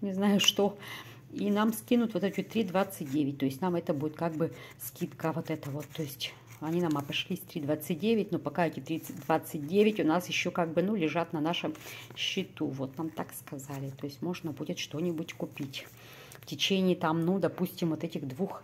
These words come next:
месяцев. Ну, вот так вот. Вот все, что мы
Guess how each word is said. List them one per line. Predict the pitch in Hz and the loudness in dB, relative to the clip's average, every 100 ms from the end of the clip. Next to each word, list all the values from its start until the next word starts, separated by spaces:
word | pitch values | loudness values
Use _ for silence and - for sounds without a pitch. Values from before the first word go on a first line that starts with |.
| 165 | -2
месяцев. | 156 143 135 - - - - - - | 0 0 -4 -8 -12 -14 -14 -14 4
Ну, | 381 | 10
вот | 415 - | 10 12
так | 262 262 262 | 12 10 10
вот. | 247 - - - - - - | 8 6 -8 -16 -16 -16 -2
Вот | 247 294 | 8 8
все, | - 269 | 8 8
что | 262 262 | 10 10
мы | 226 226 | 10 10